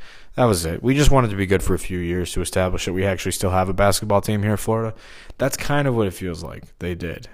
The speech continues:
And I, I don't like that because they are in the same conference as Missouri and Kentucky.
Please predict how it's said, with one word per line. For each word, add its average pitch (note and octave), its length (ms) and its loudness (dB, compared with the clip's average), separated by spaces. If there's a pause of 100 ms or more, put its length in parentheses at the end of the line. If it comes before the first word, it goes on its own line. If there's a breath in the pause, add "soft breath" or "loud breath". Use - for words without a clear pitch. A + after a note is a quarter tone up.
(100)
And B2 140 -6
I, F#2+ 300 -4
I - 20 -2
don't G#2 260 -2
like F2+ 220 -6
that D#2 320 -12
because F2+ 460 -4
they F#2 180 -2 (100)
are G2 140 -2
in F#2 80 -4
the F2+ 40 -6
same F2+ 200 -6
conference F2+ 480 -4
as E2 200 -6 (440 loud breath)
Missouri F2 520 -2
and E2 300 -12
Kentucky. E2+ 640 -6